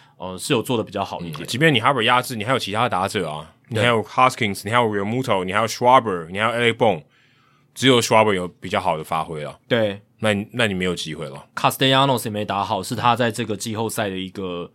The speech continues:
Speaker 1: 比较不好的地方啊。
Speaker 2: 对，他基本上在世界大赛没什么贡献。哦，有啦，第一战啦，第一战他那个安打很关键。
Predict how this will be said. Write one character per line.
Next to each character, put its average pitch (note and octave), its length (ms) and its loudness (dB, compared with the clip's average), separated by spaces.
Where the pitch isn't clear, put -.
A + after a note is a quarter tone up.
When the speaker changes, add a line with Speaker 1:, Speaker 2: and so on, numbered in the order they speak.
Speaker 1:
比 A2+ 120 -8
较 B2 100 4
不 B2 100 0
好 A#2 140 4
的 G2 80 -4
地 A2 220 -4
方 G2+ 160 -4
啊。 E2+ 280 -4
Speaker 2:
对， D#2 80 -20
他 B2 120 0
基 A#2+ 260 2
本 A2+ 180 2
上 G#2+ 400 2
在 A2 280 4
世 G#2+ 100 -8
界 A#2 80 0
大 A2 100 6
赛 G#2+ 140 0
没 F2+ 140 -6
什 F2+ 80 -10
么 E2 80 -10
贡 D#2+ 200 -10
献。 C#2+ 280 -12
哦， C3 100 4
有 B2+ 140 6
啦， G#2+ 120 2
第 D3+ 220 2
一 D#3 60 2
战 C3+ 200 6
啦， D#2 220 -8
第 B2 80 -2
一 - 20 0
战 C#3+ 120 6
他 C#3 80 2
那 C3+ 80 2
个 B2+ 80 2
安 A2 100 2
打 G#2 80 4
很 E2 100 -6
关 D#2+ 220 -10
键。 D2+ 180 -14